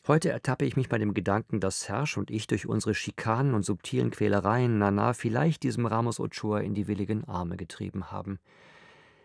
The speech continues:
Die Dinge aus der Kindheit sind Gott weiß wo eingeschrieben. Wenn ich im Radio von einer Katastrophe höre mit Opfern in den Sechzigern,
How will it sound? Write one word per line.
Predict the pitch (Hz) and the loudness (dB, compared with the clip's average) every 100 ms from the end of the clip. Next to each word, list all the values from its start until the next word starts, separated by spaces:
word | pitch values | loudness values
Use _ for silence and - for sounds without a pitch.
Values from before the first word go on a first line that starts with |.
| _ | _
Die | - | -2
Dinge | 113 113 101 | 2 4 2
aus | - | 0
der | 104 | -2
Kindheit | - 120 120 110 - | -2 -4 -2 -2 -2
sind | 101 | -2
Gott | 107 98 92 | 0 0 -2
weiß | 123 - | -2 0
wo | 104 | -2
eingeschrieben. | 104 120 104 - 101 95 101 90 _ _ _ _ _ _ - - - _ | 0 -2 -2 -2 -2 0 -2 -4 _ _ _ _ _ _ -20 -20 -20 _
Wenn | - 113 | 2 2
ich | - 151 | 2 4
im | 156 | 4
Radio | 95 98 123 147 | 4 2 2 2
von | - 113 | 0 0
einer | 113 110 | 0 0
Katastrophe | 110 113 104 - 143 120 80 | 0 -2 -2 -2 -2 -2 -4
höre | 87 87 87 | -2 -2 -2
mit | 90 - | -2 0
Opfern | 120 - 110 101 | 0 2 0 0
in | 113 | 0
den | 104 98 | 2 2
Sechzigern, | 110 113 - 101 98 90 | 0 -4 -4 0 2 2